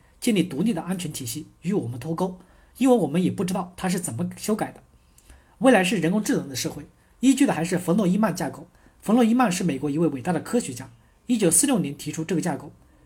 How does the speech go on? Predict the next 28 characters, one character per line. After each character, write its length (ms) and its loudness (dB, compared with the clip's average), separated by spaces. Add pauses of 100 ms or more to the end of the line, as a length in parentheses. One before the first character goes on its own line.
(160)
这 80 4
个 80 6
架 120 8
构 140 0
是 160 -4
超 220 -2
级 100 -6
计 60 -12
算 180 -2
机、 220 -10 (160)
超 160 2
级 120 -2
存 200 -4
储 100 -6
器， 220 -8 (480)
这 120 6
两 160 2
项 220 -2
技 140 -2
术 260 -4
美 160 -2
国 100 -6
是 140 -2
领 140 -4
先 160 -2
世 160 0
界 160 0
的， 100 -12